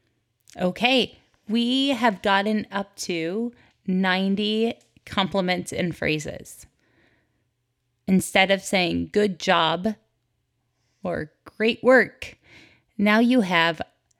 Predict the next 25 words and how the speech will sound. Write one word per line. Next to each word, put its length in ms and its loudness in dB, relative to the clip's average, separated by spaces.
ninety 540 4
things 580 -2
that 140 -6
you 80 -6
could 160 -4
stay 240 -2
and 160 -2
said. 340 -4
Here 460 4
are 480 4
your 340 0
final 840 2
ten 580 0
phrases. 800 -2
I 100 -2
really 340 4
hope 260 0
that 100 0
you 100 -4
took 280 -6
the 80 -16
time 500 -2
to 160 2
write 400 -2
down 500 -2